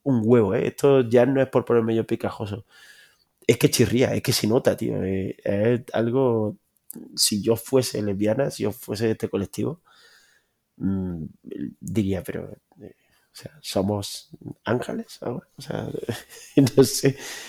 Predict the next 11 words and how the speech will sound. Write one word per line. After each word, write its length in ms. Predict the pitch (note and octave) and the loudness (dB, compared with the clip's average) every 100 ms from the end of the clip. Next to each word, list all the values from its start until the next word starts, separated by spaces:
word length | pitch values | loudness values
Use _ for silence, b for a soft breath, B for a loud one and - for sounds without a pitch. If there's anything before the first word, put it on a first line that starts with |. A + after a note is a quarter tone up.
| B _ | B _
No, 120 | - A#2 | 6 8
o, 640 | A2 A#2 G#2 G2 A2 G2+ | 8 6 6 6 6 6
o, 40 | |
o 40 | G#2+ | 2
somos 640 | - A#2 A#2 A2+ A2 - _ - - - C#3 | 2 4 8 8 6 0 _ -16 -14 -18 -4
como 280 | A#2 G#2+ G#2 | 0 2 2
un, 240 | A2+ A2+ | 0 -2
una 320 | A#2 A2+ A2+ A2+ | 0 2 4 2
especie 360 | - A#2 A2+ | 2 0 2
de, 340 | A2 G#2+ G#2+ - b b b b _ | 2 2 0 -6 b b b b _
de 880 | - G2+ G#2+ G#2+ G#2+ G#2+ G#2 G#2+ - | -8 0 4 6 6 4 4 0 -4